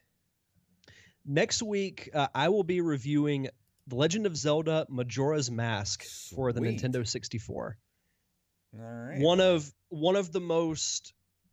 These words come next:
Speaker 1: it, it's kinda got some traction now, but I still feel like it's one of the more underrated Zelda games. So I'm excited to talk about it. It's, it's a little different than your traditional Zelda game, so I'm, I'm excited to talk about it.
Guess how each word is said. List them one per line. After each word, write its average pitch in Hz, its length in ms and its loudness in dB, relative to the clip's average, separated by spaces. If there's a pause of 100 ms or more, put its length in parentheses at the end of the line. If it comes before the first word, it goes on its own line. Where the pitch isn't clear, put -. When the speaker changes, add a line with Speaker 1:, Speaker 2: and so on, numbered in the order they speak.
(140)
Speaker 1:
it, 196 140 -8
it's 208 240 0
kinda 254 240 0
got 190 240 2
some 156 180 -2
traction 147 540 -2
now, 120 260 0
but 131 160 0
I 127 120 4
still 156 280 0
feel 143 220 -2
like 131 220 2
it's 127 200 -4
one 127 320 2
of 123 220 2
the 120 80 0
more 120 400 0
underrated 113 920 2
Zelda 104 400 -2
games. 107 680 -4 (880)
So 139 100 4
I'm 135 160 6
excited 135 300 2
to 113 80 -4
talk 117 200 -4
about 139 140 0
it. 170 100 4
It's, 190 240 2
it's 190 180 0
a 240 40 0
little 240 220 2
different 139 520 2
than 135 160 2
your 131 140 2
traditional 127 560 0
Zelda 104 320 2
game, 101 380 -4
so 107 380 -2 (520)
I'm, 151 300 4
I'm 151 180 2
excited 139 380 0
to 110 60 -12
talk 107 260 -8
about 104 220 -12
it. - 100 -18